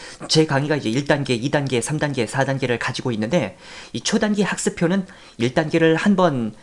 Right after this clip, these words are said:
이제 진행을 하고 그런 다음 이제 삼 단계로 넘어와서 이 부분을 집중적으로 공부하게 돼 있습니다. 그리고 이 삼 단계의 내용을 여러분들이 이해를 했건 암기를 했건 혼자 풀 수만 있다면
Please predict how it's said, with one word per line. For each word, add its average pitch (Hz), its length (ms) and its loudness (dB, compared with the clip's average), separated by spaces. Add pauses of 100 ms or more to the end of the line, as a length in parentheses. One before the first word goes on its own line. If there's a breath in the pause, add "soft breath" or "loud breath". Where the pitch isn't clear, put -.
(180 loud breath)
이제 - 80 -10
진행을 156 340 2
하고 - 520 0 (260 loud breath)
그런 131 220 -2
다음 143 160 0
이제 131 120 -4
삼 185 220 0
단계로 160 360 0
넘어와서 135 600 2 (320 loud breath)
이 170 220 0
부분을 139 340 -4
집중적으로 196 600 4
공부하게 117 400 0
돼 110 80 -10
있습니다. 90 440 -8 (420 loud breath)
그리고 143 260 0
이 143 120 -2
삼 180 220 -2
단계의 165 340 0
내용을 123 420 2 (300 loud breath)
여러분들이 123 360 -2
이해를 147 420 2
했건 160 400 0 (200 loud breath)
암기를 139 480 -2
했건 175 400 0 (300 loud breath)
혼자 214 420 2
풀 - 160 -2
수만 135 360 -2
있다면 160 420 0